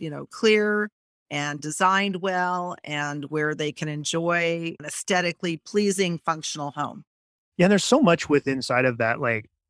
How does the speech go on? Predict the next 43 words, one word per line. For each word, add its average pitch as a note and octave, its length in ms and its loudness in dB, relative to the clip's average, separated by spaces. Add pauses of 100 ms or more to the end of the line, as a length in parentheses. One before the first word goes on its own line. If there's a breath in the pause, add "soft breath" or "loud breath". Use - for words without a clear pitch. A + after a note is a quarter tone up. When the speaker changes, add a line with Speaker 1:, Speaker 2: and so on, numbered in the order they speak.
(140)
Speaker 2:
I C3+ 60 0
know D3+ 140 4
for C#3+ 160 -2
me, B2+ 440 -2
like, A#2+ 200 -4 (140)
my C#3+ 180 2
own D#3+ 280 0
desk, A#2+ 440 -4 (200)
if C3 180 -12
I've D#3+ 220 0
got D#3 300 2 (220)
stuff - 460 -4 (200)
piled C#3 420 0
all C3+ 160 2
over B2+ 160 -2
my A#2 140 -4
desk A#2+ 520 -2 (200)
and B2+ 100 -6
I've C3+ 120 -2
got C#3+ 100 4
a C3+ 40 0
bunch B2 220 -4
of B2+ 80 -10
email, A2 560 -2 (220)
I'm D3+ 140 2
not F3 180 4
as D#3 140 0
motivated. C#3 680 2 (100)
But D#3+ 100 4
if D#3+ 100 0
I've F3+ 200 4
got F3 140 4
a - 60 4
clean E3 380 0
desk C#3 460 2
and A#2+ 120 -10
everything's D#3 420 2
in D#3 80 2
its D3+ 140 -2
place, C3 720 -2 (180)
I'm E3 180 2
more D#3 300 2
focused. - 760 -6